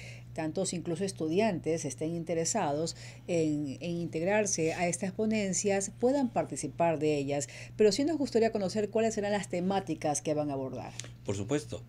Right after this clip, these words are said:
Speaker 2: como bien se lo manifiesta, son cuarenta y dos ponencias.
Speaker 1: Ujú.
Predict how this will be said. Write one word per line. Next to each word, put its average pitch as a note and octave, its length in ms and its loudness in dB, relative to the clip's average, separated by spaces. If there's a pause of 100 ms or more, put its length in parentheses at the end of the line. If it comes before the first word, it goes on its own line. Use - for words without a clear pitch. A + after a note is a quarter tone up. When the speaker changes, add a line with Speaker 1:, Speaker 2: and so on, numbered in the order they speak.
(160)
Speaker 2:
como F#2 160 -6
bien G2 180 -2
se A#2+ 80 -4
lo C3 100 -2
manifiesta, A#2+ 760 -2
son A2+ 300 -6
cuarenta F#2 560 -2
y F2+ 80 -2
dos G#2 200 -4
ponencias. A2+ 720 -4
Speaker 1:
Ujú. D3+ 400 -8